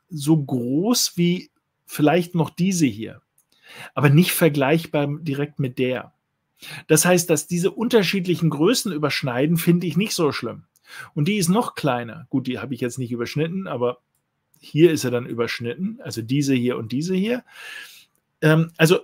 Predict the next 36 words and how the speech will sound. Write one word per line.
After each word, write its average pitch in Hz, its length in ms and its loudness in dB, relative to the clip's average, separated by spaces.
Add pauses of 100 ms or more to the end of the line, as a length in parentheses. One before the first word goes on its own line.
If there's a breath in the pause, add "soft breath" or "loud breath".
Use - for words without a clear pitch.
(260)
guckt, - 520 2
welche 185 400 4
passen 202 400 0
von 180 200 0
der 160 100 6
Größe. 151 360 4
Und 131 100 -6
das 165 180 2
war 180 80 4
jetzt 160 240 2
mal 139 140 4
so 139 80 0
ein 135 100 -2
Demo-Test. 170 600 4
Jetzt 151 140 -6
gucken 202 200 -4
wir 170 60 2
mal 143 280 -2
im, 139 260 -8
im 131 180 -4
Real-Life-Chart. 143 960 0 (500 loud breath)
Dann 131 160 -4
sehen 160 160 2
wir 180 60 2
nämlich 151 260 0
gleich 151 220 2
mal, 165 180 2
wie 151 60 0
die 151 100 0
Situation 147 580 -2
tatsächlich 143 520 -2
beim 135 160 -2
S 131 160 -6
und 127 120 -8
P 123 220 -2
aussieht. 165 560 -4